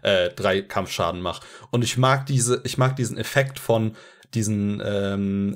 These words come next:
Fail, Fail-Proofing, dieses, also sicher gehen, dass es wird immer größer, es wird immer größer, die Chance wird immer höher, äh, auf den Effekt, den ich eigentlich erreichen möchte. Äh,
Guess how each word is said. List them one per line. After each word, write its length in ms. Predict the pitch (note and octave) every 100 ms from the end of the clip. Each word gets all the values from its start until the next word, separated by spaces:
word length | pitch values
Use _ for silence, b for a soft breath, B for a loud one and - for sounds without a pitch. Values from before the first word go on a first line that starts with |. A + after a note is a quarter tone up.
| -
Fail, 600 | - - C3 C3 B2+ A#2 -
Fail-Proofing, 960 | - A#2+ A#2+ A#2 A2 G#2 F#2+ F#2+ F#2+ F2+ _
dieses, 320 | G2+ F#2+ G2
also 380 | G2 G2 G#2 G2+ - -
sicher 400 | A#2 A2 C3 C3
gehen, 340 | A2 A2+ A2 G#2
dass 260 | G2+ - B B B _ -
es 200 | C3 -
wird 120 | B2+
immer 200 | C3+ C3
größer, 320 | - D3+ C#3+
es 80 | C3
wird 100 | A#2
immer 140 | A2 G#2
größer, 300 | C#3 C3+ B2
die 80 |
Chance 320 | G#2+ B2 A#2+ -
wird 100 | A2
immer 220 | G2+ F#2
höher, 420 | C3 B2+ A#2+ C3 B B B
äh, 120 | G#2+
auf 180 | G2+ A2
den 160 | B2 G#2+
Effekt, 280 | - A#2 -
den 80 | G#2+
ich 160 | G2
eigentlich 340 | G#2 A2 A2 F#2+
erreichen 400 | F2+ F2+ F2 F#2+
möchte. 680 | F2+ - F#2+ - F#2+ F#2
Äh, 40 | -